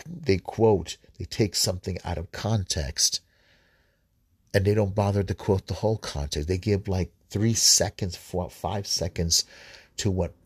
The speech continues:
the Pope says, maybe seven seconds if you're lucky, and they give you a small little quote and they move off to something else. They give more time to sports.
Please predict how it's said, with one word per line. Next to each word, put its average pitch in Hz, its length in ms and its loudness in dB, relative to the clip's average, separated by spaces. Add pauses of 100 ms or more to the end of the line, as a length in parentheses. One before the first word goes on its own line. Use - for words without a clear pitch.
(160)
the 87 60 -6
Pope - 420 2
says, 85 460 4
maybe 85 240 -4
seven 92 440 2
seconds - 560 2
if - 140 -6
you're 76 80 -2
lucky, 78 540 -4 (500)
and 107 440 0 (400)
they 110 120 6
give 113 300 -2
you 110 100 2
a 113 40 4
small 113 380 4
little 110 200 0
quote 127 340 -2
and 98 160 -2
they 87 160 -4
move 95 280 0
off 101 260 0
to - 80 -2
something 110 500 4
else. - 580 2 (580)
They 98 100 2
give 98 240 2 (380)
more 101 260 2
time 117 380 -2
to 117 60 -2
sports. - 920 2